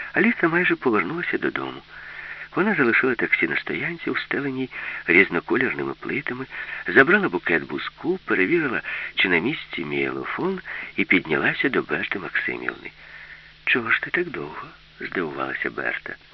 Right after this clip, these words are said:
"Ви ж самі казали, що через годину". "Ой, Леле, я зовсім забула. Я гадала, мені подзвонять із Монтевідео. Там, знаєш, кажуть, досягнуто контакту.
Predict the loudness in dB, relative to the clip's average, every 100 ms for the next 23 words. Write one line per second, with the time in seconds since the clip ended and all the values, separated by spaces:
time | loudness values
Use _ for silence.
0 | -4 0 4 4 4 -2 0 0 2 2
1 | 2 0 -4 -8 -14 0 2 4 0 0
2 | 0 0 0 -2 -2 -4 -6 -12 -18 -20
3 | -20 -20 -20 -20 -10 -4 -2 -2 -2 0
4 | 0 0 -2 -2 -4 -4 -4 -4 -4 -6
5 | -6 -12 -12 0 2 4 4 2 2 0
6 | 0 -2 -4 -2 -2 0 0 -2 -2 -2
7 | -4 -4 -4 -2 0 -2 -4 -8 -10 -10
8 | -10 -12 -8 -8 -2 0 0 -2 0 2
9 | 2 2 -2 -4 -6 -4 -2 0 0 0
10 | -6 -4 -2 -2 -2 -4 -8